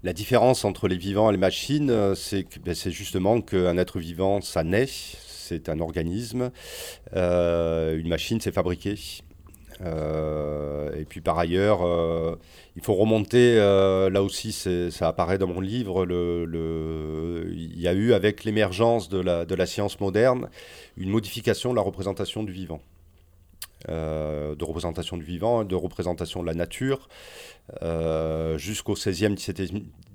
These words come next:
seizième, dix-septième siècle, euh, dans notre propre civilisation, euh, la nature était considérée comme un organisme vivant,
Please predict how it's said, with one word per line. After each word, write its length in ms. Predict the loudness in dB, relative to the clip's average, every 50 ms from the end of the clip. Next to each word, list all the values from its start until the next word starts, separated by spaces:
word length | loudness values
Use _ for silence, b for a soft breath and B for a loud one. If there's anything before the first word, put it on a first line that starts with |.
| -20 -20 -20 -20
seizième, 440 | -14 -8 -4 -2 -2 4 4 2 2
dix-septième 440 | 2 -4 -2 -2 -2 0 0 -2 -2
siècle, 460 | -2 0 4 4 4 4 2 -4 -2
euh, 440 | 0 2 2 2 4 4 2 2 0
dans 180 | -2 -4 -2 -2
notre 220 | -2 -2 -4 -6
propre 280 | -4 4 4 4 4 2
civilisation, 880 | -10 -8 -8 -6 0 0 0 0 -2 -4 0 0 2 2 2 0 0 2
euh, 280 | 2 2 2 2 2
la 120 | 0 0 2
nature 300 | 0 0 0 0 -2 -2
était 140 | -2 -4
considérée 460 | -8 -8 -8 -8 -6 -6 -4 -4 -4 -2
comme 140 | -2 -4
un 80 | -4 -4
organisme 540 | -4 -2 -2 -2 -2 -2 -4 -4 -6 -10 -10 -10 _ _ _ _ _ -20 -20 -20 -16 -14
vivant, 460 | -12 -10 -8 0 4 4 4 4 0